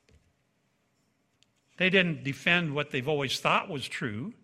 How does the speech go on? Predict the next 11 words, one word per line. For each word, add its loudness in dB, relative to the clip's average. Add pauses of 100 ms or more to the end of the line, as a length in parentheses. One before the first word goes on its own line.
(300)
They -8
said, -4
"Okay, 2
let's 2
look -4
at 4
it. -12 (320)
Show 6
me 2
the -2
evidence." 2